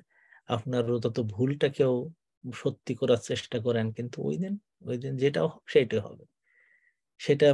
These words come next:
মানুষ দ্বারা হক চেনা হবে না, হক দিয়েই মানুষ চেনা হবে। এই জন্য আল হাক্কা তার নাম দেওয়া হয়েছে। দুনিয়াতে তো মানুষ দিয়ে হক চেনার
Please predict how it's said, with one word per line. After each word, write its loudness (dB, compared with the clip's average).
মানুষ 4
দ্বারা 8
হক -4
চেনা -2
হবে 0
না, -2
হক 0
দিয়েই 4
মানুষ -4
চেনা -8
হবে। -12
এই 2
জন্য 0
আল 0
হাক্কা -6
তার -8
নাম -6
দেওয়া -10
হয়েছে। -20
দুনিয়াতে 0
তো -6
মানুষ -2
দিয়ে -4
হক -6
চেনার -4